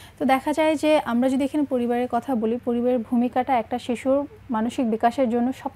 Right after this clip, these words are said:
থেকে বেশি ইম্পর্ট্যান্ট। পরিবারটাতে বা-, বাচ্চা সব প্রথম স্কুল হচ্ছে গিয়ে তার পরিবার। ওই পরিবার থেকে সে কী শিখছে, সে কী দেখছে, এবং বাচ্চা কাঁদলেই যে তাকে আমি একটা ডিভাইস ধরিয়ে দিব,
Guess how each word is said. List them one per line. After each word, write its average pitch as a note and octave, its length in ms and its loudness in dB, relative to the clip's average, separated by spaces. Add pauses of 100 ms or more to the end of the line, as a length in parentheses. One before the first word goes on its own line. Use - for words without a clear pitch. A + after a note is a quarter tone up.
থেকে C4+ 200 -2
বেশি G#3+ 240 0
ইম্পর্ট্যান্ট। - 600 -4 (520)
পরিবারটাতে C4 920 2
বা-, A3+ 280 -4
বাচ্চা A3 360 -2
সব - 220 -4 (240)
প্রথম D#4+ 300 6
স্কুল C#4+ 360 4
হচ্ছে C4+ 260 0
গিয়ে B3+ 100 2
তার A#3 120 0
পরিবার। - 440 -4 (320)
ওই A#3+ 140 -2
পরিবার C#4+ 300 6
থেকে D4 220 -6
সে D4+ 140 -6 (140)
কী E4+ 120 4
শিখছে, - 520 -4
সে - 140 -4 (200)
কী D#4+ 140 6
দেখছে, - 640 0 (340)
এবং B3+ 260 4 (100)
বাচ্চা A#3 320 6
কাঁদলেই A#3 500 4
যে D4+ 120 0
তাকে C4 280 2
আমি C4 200 4
একটা - 220 0
ডিভাইস A3 340 4
ধরিয়ে A#3+ 320 4
দিব, A#3 320 4